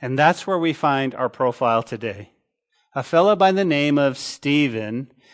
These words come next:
is presented as a man who lived radically for Jesus. He suffered persecution and eventually death. Okay, so allow me to set the stage. Acts chapter six.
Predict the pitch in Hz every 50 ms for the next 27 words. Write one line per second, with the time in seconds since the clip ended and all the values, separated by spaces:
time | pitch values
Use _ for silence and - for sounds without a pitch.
0 | _ _ - 147 135 - - - 147 131 123 123 151 180 190 180 151 117 127 123
1 | 123 127 - - 156 147 139 131 143 131 131 139 156 165 160 143 131 135 135 120
2 | 139 143 131 123 131 143 139 117 113 110 110 113 117 135 156 160 180 196 202 180
3 | 143 - - 123 120 120 120 - - 120 113 110 117 143 170 190 190 147 120 113
4 | 117 127 - - - - - _ _ - 165 156 143 - - - 196 196 214 214
5 | - 196 165 135 - - 143 127 - - 123 - - 131 120 113 - - 131 131
6 | 123 - - - _ _ - 143 135 143 139 120 117 151 156 160 160 - - 127
7 | 123 123 120 117 110 117 113 - _ _ _ _ _ _ _ _ _ _ _ -
8 | 139 113 107 135 123 113 101 95 - - - - - - - - _ _ _ _
9 | _ _ _ _ _ _ _ _ - 165 156 156 160 185 196 - - 175 156 143
10 | 147 160 170 180 185 175 170 160 - 175 151 - 160 147 - - 139 120 110 98
11 | - - - _ - 139 147 165 175 - - - - - - - 165 160 165 -
12 | - 165 147 - - 143 113 98 - - - - - -